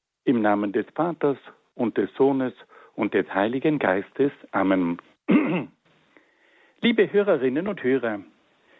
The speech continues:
in der heutigen Sendung wollen wir uns mit der Zeit des Absolutismus beschäftigen. Diese Zeit fällt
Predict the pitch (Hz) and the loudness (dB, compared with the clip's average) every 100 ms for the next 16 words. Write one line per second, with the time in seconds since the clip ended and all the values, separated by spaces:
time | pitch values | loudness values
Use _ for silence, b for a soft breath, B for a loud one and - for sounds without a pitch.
0 | b b b b _ _ 175 170 139 131 | b b b b _ _ -2 2 2 0
1 | 196 233 202 180 139 - 156 175 170 165 | -4 -2 -2 0 -2 -2 -2 0 -2 -2
2 | 165 - - 139 165 175 143 139 143 165 | -4 -8 -4 0 0 0 0 0 2 0
3 | 165 - - B B B B _ 180 202 | -2 -8 -18 B B B B _ -2 -2
4 | _ - 117 113 - 147 170 175 - _ | _ -2 0 0 -4 -4 -2 -2 -6 _
5 | - 135 - - 139 143 - - 131 131 | -2 0 -2 -6 -6 -6 -6 -2 0 0
6 | - 180 - - 123 113 - 127 - 113 | -2 -2 -4 -4 -4 -2 -2 0 0 -2
7 | - 151 - 117 - b b b b b | -2 -6 -2 -2 -4 b b b b b
8 | _ 165 180 143 127 - 160 185 - 156 | _ -2 0 0 0 0 0 -2 -2 -2
9 | 170 | -2